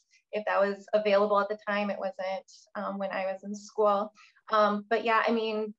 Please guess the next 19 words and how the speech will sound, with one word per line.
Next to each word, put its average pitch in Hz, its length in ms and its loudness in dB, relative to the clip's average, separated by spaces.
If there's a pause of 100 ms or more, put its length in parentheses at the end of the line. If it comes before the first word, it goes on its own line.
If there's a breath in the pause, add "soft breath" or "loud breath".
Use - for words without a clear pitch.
just 226 420 -6
if 240 200 -6
you 233 140 2
want 220 300 2
to 269 120 -8
own 220 280 2
your 233 180 2
own 208 300 0
business, 226 640 -2 (140)
you 214 160 -6 (120)
have 180 240 0 (200)
to 208 140 -4
know 180 200 -2
the 185 140 -8
business 185 400 -6
side 196 220 0
of 208 100 -2
it. 214 180 2
It's, - 180 -12